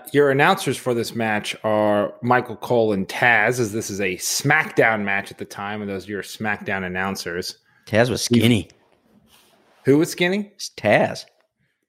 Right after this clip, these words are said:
Speaker 1: I mean, Cole was skinny too. Cole had, like,
Speaker 2: Yeah.
Speaker 1: short sleeves on. Like, he was just, it was casual Friday for Michael Cole.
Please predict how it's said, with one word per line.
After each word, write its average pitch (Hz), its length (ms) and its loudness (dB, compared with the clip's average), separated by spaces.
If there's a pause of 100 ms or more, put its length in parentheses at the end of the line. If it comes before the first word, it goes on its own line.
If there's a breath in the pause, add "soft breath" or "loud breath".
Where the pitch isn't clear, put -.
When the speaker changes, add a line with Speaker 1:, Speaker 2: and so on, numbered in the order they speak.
(200)
Speaker 1:
I - 20 -6
mean, 127 140 -2
Cole 185 260 4
was 202 120 2
skinny 135 200 -4
too. - 120 -8
Cole 214 260 2
had, 190 260 2
like, 120 200 2
Speaker 2:
Yeah. 98 280 2
Speaker 1:
short - 380 0
sleeves 165 360 0
on. 170 520 2
Like, 127 240 2
he 147 80 0
was 139 160 0
just, 120 160 -6
it 120 60 0
was 110 120 -6
casual 156 400 2
Friday 151 520 4
for 151 140 -4
Michael 147 360 0
Cole. 147 580 4